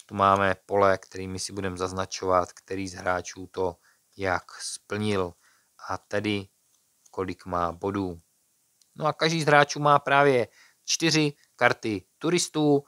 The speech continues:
a to právě proto, aby se mohl označit na všech čtyřech kartách cílů, které budou vyložené. Dvě závěrečné a dvě průběžné. Pak tady máme kempy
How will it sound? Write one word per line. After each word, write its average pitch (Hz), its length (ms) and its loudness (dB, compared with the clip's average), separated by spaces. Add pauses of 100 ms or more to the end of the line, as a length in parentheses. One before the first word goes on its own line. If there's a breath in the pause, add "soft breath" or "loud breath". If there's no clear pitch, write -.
(280 soft breath)
a 107 280 4
to - 140 -10
právě 113 380 4
proto, 107 400 -4
aby 104 180 -4
se - 160 -4
mohl 101 480 0 (120)
označit 110 640 -6
na 101 140 0
všech - 380 -6
čtyřech 104 600 -2 (520 soft breath)
kartách 104 520 4
cílů, 143 380 0
které 107 320 -4
budou 101 220 -2
vyložené. 95 600 -2
Dvě 92 180 -6
závěrečné 117 800 2 (340 soft breath)
a 90 280 2 (180)
dvě 90 540 -2 (380)
průběžné. 104 680 -2 (2250)
Pak - 140 0
tady 160 180 2
máme 143 640 8 (340)
kempy 139 540 0